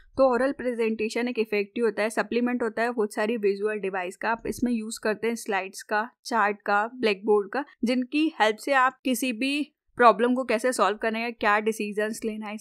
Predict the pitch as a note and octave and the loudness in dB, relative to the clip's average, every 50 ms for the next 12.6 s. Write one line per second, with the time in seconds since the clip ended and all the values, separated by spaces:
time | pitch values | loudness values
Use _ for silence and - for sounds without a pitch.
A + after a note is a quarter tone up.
0 | - - C4 B3 - C#4 C#4 C4+ B3+ A#3 - A#3 A3+ - - - A3+ A#3 A3 G#3+ | -4 -2 -2 -2 0 2 4 6 6 6 4 2 -2 -2 0 0 0 2 0 -2
1 | C4 D4+ - - A3 F#3 - - - - _ _ - C4+ C#4+ C4+ D#4 D#4 D#4 B3 | -6 -6 -2 -2 -2 -2 -2 -4 -12 -12 _ _ -2 2 6 6 6 8 8 6
2 | G#3 G#3+ - - C4 C4+ C4 C4 A3 G#3+ G#3+ G#3+ G#3+ G#3 A#3+ A#3+ A#3 G#3+ - A3 | 4 4 2 2 2 2 2 2 0 0 0 -2 -2 0 0 0 0 0 0 0
3 | G#3 G3+ G#3+ A3 A3+ A3+ A3+ A3+ A3+ - - G#3 G3 G#3 G#3+ G#3+ - A#3 G#3 G#3 | 0 0 0 -2 -2 -4 -4 -6 -6 -6 -8 -8 -8 -8 -8 -6 -6 -4 -4 -2
4 | A#3 A#3+ - C#4 A#3+ G#3+ A3 - A3+ G#3+ - A#3+ A#3+ G#3+ G#3+ G#3+ - - A3+ A#3 | -4 -4 -4 -4 -4 -4 -2 -4 -4 -2 -2 0 0 0 0 -2 -2 -2 -4 -4
5 | - - A3+ G#3+ G3 - G#3+ A3 G#3 A#3+ A#3 G#3 G3+ - G#3+ G#3+ G#3+ G#3+ - - | -2 -2 -4 -4 -4 -4 -6 -4 -2 0 2 2 2 2 0 -2 -4 -4 -8 -8
6 | A3+ G#3 - G#3+ G3+ G3 G#3 G#3 - G#3+ G3+ F#3 F#3+ G3+ G#3 G#3 G3+ F#3 F#3+ F#3+ | -8 -4 0 4 6 6 6 6 4 2 2 2 -2 -4 -4 -2 -4 -4 -4 -6
7 | G3+ B3 - - B3 A3+ A3+ C#4 C4+ C4 B3 G#3+ G3+ G#3 G#3+ - A#3+ A#3 - - | -8 -4 2 2 4 4 4 4 2 4 6 6 6 4 4 0 -2 -6 -4 -2
8 | B3 A#3+ A3 G#3+ - G#3+ G#3 A3+ G#3+ - A#3 A#3 G#3+ G#3+ G3+ G3 G3 F#3 G3 G3 | -2 -2 -2 -2 -4 -4 -4 -2 -2 -2 -2 -4 -2 -2 -2 -2 -2 -4 -4 -4
9 | A3 C#4+ - - - - _ - A3+ A#3 G#3+ A3 - C#4 C#4+ - - A#3+ A3+ G#3+ | -4 -4 -6 -10 -20 -18 _ 2 4 4 4 4 4 0 0 2 2 2 2 2
10 | A3 A3 A3+ A3+ A#3 A#3 A3+ A3 G#3+ G#3+ - C4+ D4 A#3+ G3 G3 G3+ G#3 G3 G3 | 0 -2 -2 -2 -2 0 0 -2 -2 0 -2 -4 -4 -2 2 4 4 4 4 2
11 | G3 G3+ - - G3+ G3 - G#3 F#3+ F#3+ - C4 - - - G#3+ G#3 F#3+ - - | 0 -2 0 -2 -4 -2 -2 -2 -4 -4 -2 -4 -2 -2 0 -2 -2 -2 -4 -8
12 | _ _ _ - C4+ C#4 C4 A#3+ B3 C4 C#4 C#4+ | _ _ _ 0 2 2 2 2 2 2 2 2